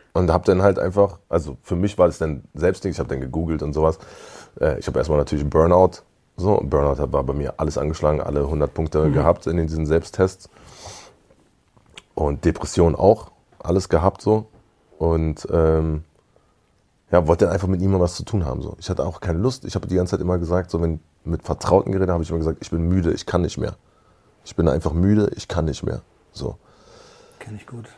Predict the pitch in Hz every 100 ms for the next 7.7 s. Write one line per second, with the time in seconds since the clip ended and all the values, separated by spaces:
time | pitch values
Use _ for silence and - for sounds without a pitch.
0 | _ - - 120 151 147 147 147 143 123
1 | 131 - 107 135 196 - - - _ _
2 | _ _ _ 104 107 98 101 123 131 110
3 | 127 127 110 104 107 - 101 101 98 -
4 | 95 104 - 104 101 107 104 - 90 87
5 | 87 85 82 _ _ _ _ _ _ _
6 | _ 87 78 95 120 147 - _ _ -
7 | 80 82 87 80 92 123